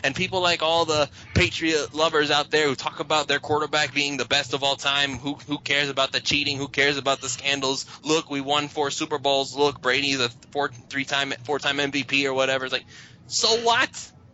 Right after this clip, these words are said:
So what? He, I, he still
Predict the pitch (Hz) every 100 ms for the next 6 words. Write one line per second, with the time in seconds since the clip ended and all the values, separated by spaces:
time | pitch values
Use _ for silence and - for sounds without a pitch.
0 | - - - 98 98 95 - - - -
1 | - - 135 - 170 - - 165 208 -
2 | - 262